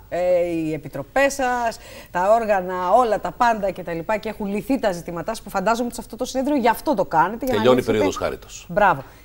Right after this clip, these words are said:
Speaker 1: Και να λύσετε και όλα αυτά τα θέματα με το ποιος τραβάει δεξιά και ποιος αριστερά
Speaker 2: Τελειώνει η
Speaker 1: και
Speaker 2: περίοδος χάριτος.
Speaker 1: συνιστώσεις και δεν συμμαζεύεται.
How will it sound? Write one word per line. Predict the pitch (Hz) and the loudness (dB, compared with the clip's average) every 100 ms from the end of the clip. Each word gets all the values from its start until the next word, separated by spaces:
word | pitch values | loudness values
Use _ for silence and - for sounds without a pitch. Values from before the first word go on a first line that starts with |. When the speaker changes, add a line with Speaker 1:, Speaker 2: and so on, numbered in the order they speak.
| - | -2
Speaker 1:
Και | 269 | 2
να | 247 | 4
λύσετε | 254 311 349 311 | 4 2 -2 -4
και | 262 | 0
όλα | 359 | 0
αυτά | 226 | 0
τα | 226 208 | 0 -2
θέματα | 208 196 180 185 | -2 -2 -4 -4
με | 185 | -6
το | 175 | -8
ποιος | 190 247 208 | -4 -4 0
τραβάει | 208 196 196 | 0 2 2
δεξιά | 185 - 202 190 | 0 -2 -2 -2
και | 180 | -4
ποιος | 190 175 | -8 -4
αριστερά | 175 170 180 | -4 -2 -2
Speaker 2:
Τελειώνει | 180 135 135 | 2 2 2
η | |
Speaker 1:
και | |
Speaker 2:
περίοδος | 107 117 120 - | 0 0 -2 -2
χάριτος. | - 214 | -2 0
Speaker 1:
συνιστώσεις | 202 - 208 202 208 - | -2 0 2 2 0 -4
και | 190 | -2
δεν | 190 | -2
συμμαζεύεται. | 175 180 170 165 160 170 269 | -2 -4 -2 -2 -2 -2 -2